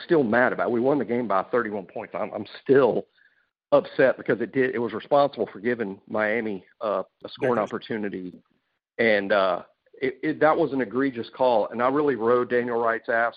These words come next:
Speaker 1: hard <laughs> last year. He made a lot of errors, and I was, you know, kinda waving a flag to let's, let's use somebody else. And we finally did and, and benched him and played Helms. But I, I,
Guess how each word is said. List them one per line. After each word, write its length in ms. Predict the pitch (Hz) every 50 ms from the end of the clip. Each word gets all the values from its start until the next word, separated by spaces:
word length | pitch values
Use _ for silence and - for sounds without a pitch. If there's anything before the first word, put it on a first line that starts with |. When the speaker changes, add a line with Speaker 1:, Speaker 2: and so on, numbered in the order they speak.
| -
Speaker 1:
hard 320 | 123 117 117 120 127 120 - - -
<laughs> 140 | - - -
last 260 | 170 127 - - -
year. 200 | 143 127 131 120
He 80 | 120 120
made 240 | 120 117 110 110 - _ _ _ _ _ _ _ -
a 60 | 117
lot 240 | 113 113 113 120 120
of 80 | 120 120
errors, 480 | 117 113 120 113 113 110 113 110 95 117
and 120 | 107 101
I 80 | 104 107
was, 220 | 107 104 95 - _ _ _ _ _ _ _ _ _ _ _ _ _ -
you 80 | 135
know, 120 | 110 104 101
kinda 220 | - 131 123 113
waving 360 | 107 110 113 113 113 101 104
a 40 | 90 - -
flag 460 | 120 110 107 107 101 104 107 95 85
to 100 | 113 98
let's, 300 | 98 107 110 104 - - -
let's 220 | - 120 104 - -
use 160 | 110 101 -
somebody 300 | - 131 110 110 101 107 110
else. 220 | 107 101 101 98 -
And 80 | 120 104
we 80 | 98 -
finally 360 | - 123 110 107 98 92 90
did 320 | 92 107 98 95 101 98
and, 180 | 98 98 95 - 95
and 160 | 95 101 87
benched 280 | 107 101 90 - -
him 120 | - 101 90
and 100 | 92 -
played 220 | - 113 95 -
Helms. 420 | - - 104 98 98 90 90 - - -
But 100 | 101 - _ _ _ _ _ _ _ _ _ - -
I, 80 | - - -
I, 80 | -